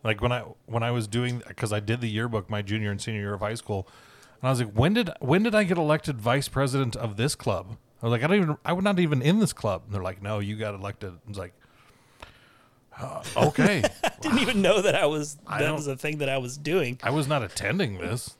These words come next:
Speaker 1: This is not, uh, like
Speaker 2: We, we, we actually had to have another person
Speaker 1: We,
Speaker 2: run,
Speaker 1: we
Speaker 2: so
Speaker 1: needed
Speaker 2: we didn't, we didn't think you would even win. We just sort of put your
Speaker 1: We
Speaker 2: name in
Speaker 1: put
Speaker 2: the
Speaker 1: your
Speaker 2: hat
Speaker 1: name. It was your name.
Speaker 2: and crossed our fingers.
Speaker 1: And, uh, literally a corn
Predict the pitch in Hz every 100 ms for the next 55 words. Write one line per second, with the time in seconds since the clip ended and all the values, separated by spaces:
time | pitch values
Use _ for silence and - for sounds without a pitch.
0 | - - 151 113 104 113 98 87 - -
1 | 127 139 127 127 127 127 123 127 135 131
2 | 139 - 151 110 120 120 113 107 113 110
3 | - - 127 110 104 101 - 101 - 104
4 | 131 123 104 98 117 113 110 101 101 185
5 | 202 165 135 156 202 143 147 151 156 143
6 | 127 120 107 98 107 101 98 101 107 -
7 | 117 107 - 117 - - 120 101 147 -
8 | 151 123 107 110 131 139 - - 139 143
9 | 117 98 120 143 151 156 170 175 156 139
10 | - 131 - 139 113 113 127 - 127 127
11 | 117 110 104 110 123 127 127 120 113 101
12 | - 127 135 139 135